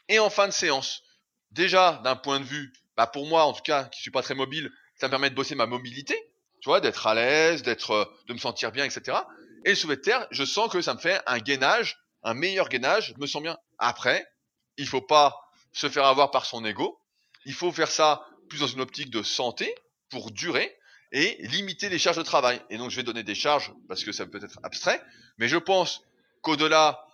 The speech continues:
de quatre-vingts, cent kilos au squat et de cent, cent vingt kilos au soulevé de terre, voilà, c'est, on va se niquer.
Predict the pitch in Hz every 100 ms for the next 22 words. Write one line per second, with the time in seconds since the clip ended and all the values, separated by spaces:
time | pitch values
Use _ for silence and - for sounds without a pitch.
0 | _ _ 104 120 107 127 165 - 147 156
1 | 151 131 - - 185 170 - 165 170 -
2 | 139 - 165 165 - 117 113 - 175 156
3 | 151 143 131 135 - 110 107 196 143 85
4 | - - 156 - _ _ _ _ _ _
5 | _ _ _ - 143 147 151 151 123